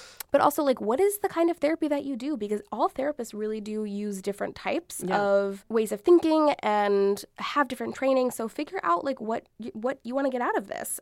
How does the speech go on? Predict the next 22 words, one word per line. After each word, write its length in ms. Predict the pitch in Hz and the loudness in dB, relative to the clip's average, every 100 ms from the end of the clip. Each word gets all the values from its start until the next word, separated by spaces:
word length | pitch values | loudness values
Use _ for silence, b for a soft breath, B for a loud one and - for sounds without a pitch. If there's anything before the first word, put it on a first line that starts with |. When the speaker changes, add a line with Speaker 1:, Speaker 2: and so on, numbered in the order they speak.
| - | -6
Speaker 2:
Yeah. 120 | 180 | -4
Speaker 1:
Um, 180 | 156 196 | -2 -4
so 200 | - 220 | -4 -4
feeling 380 | - 302 359 339 | 0 2 4 4
empowered 460 | 262 - 208 208 202 | 0 0 2 2 -2
enough 180 | 196 - | -6 -6
to 100 | 196 | -8
do 160 | 208 | -6
that 240 | 196 - - | -4 -4 -4
versus, 400 | 196 202 208 196 | -6 -4 -6 -6
like, 300 | - - - B B B B B B - | -6 -6 -10 B B B B B B -6
"Okay, 240 | 302 294 | 2 4
well, 240 | 285 269 277 | 6 4 2
I 120 | 226 | 2
guess 160 | 240 | -2
this 220 | - 226 226 | -2 -6 -4
is, 120 | 220 | -2
like, 160 | 214 | -2
good 140 | 214 220 | 0 0
enough." 400 | 277 285 254 233 | 4 6 6 4
Speaker 2:
This 160 | 220 - | -4 -4
person 440 | 240 240 247 | -4 -4 -4